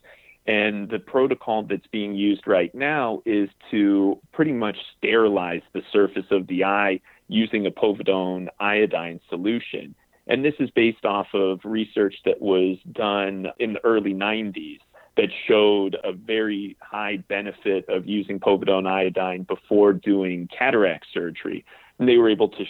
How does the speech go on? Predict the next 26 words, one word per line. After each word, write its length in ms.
show 300
that 380
it 160
was 300
not 280
toxic 440
to 80
the 180
inside 380
of 120
the 180
eye 400
and 480
eliminated 720
the 160
vast 360
majority 720
of 320
the 80
bacteria 640
on 220
the 140
surface 360
of 140
the 160
eye 220